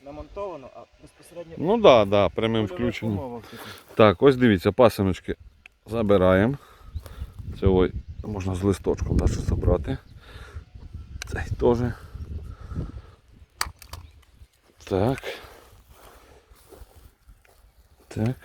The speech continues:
Speaker 2: ну що, ти потім під-, підломиш. Да, тут би якраз мій акумуляторний. А, да. О, єсть. І все, і тапінерчиком раз і підв'язали.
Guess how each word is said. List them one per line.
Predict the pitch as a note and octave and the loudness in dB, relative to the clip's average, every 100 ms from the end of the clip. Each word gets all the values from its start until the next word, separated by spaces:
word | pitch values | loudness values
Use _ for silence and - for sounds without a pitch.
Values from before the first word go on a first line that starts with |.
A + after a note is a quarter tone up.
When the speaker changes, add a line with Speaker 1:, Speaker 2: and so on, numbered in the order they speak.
| - - | -20 -10
Speaker 2:
ну | A2 | -8
що, | - D#2+ | -6 -6
ти | - F#2+ | -2 -2
потім | F#2+ - E2+ | -2 -4 -4
під-, | F2 F2+ | -6 -6
підломиш. | - G2+ C3+ A#2 G2 - - - - _ - | -4 2 2 2 -4 -12 -20 -20 -20 _ -2
Да, | F#2+ F2 | 4 4
тут | - A#2+ | 2 2
би | C#3 | 4
якраз | C3+ C3 B2+ C#3 | 4 0 -2 -4
мій | C#3 A2+ _ _ _ - - - _ _ | -6 -6 _ _ _ -20 -20 -20 _ _
акумуляторний. | - F#3+ - F3+ A3+ A#3 - A#3 B3+ A#3+ - - | -14 -14 -4 -2 2 4 4 2 -4 -8 -14 -10
А, | - - F2 F#2 - - - | -4 -2 2 4 4 2 -4
да. | - - - - _ - | -8 -8 -10 -20 _ -2
О, | F2 - - - - | -2 -2 -20 -20 -10
єсть. | F2 - - - - _ - - - - - - - - - - - | -8 -10 -14 -20 -20 _ -20 -20 -20 -20 -20 -20 -20 -20 -20 -16 -8
І | D#3 | -8
все, | - C3+ A#2+ | -2 2 2
і | - D3 D#3 - - - - | 0 -4 -4 -6 -20 -16 -8
тапінерчиком | G#2+ A#2 B2 A#2+ A2+ - A2+ | -4 0 0 0 -6 -6 -2
раз | C3 C#3 - | 0 -2 -10
і | |
підв'язали. | G#2 F#2+ F2+ E2+ D#2+ | -8 -4 -4 -4 -6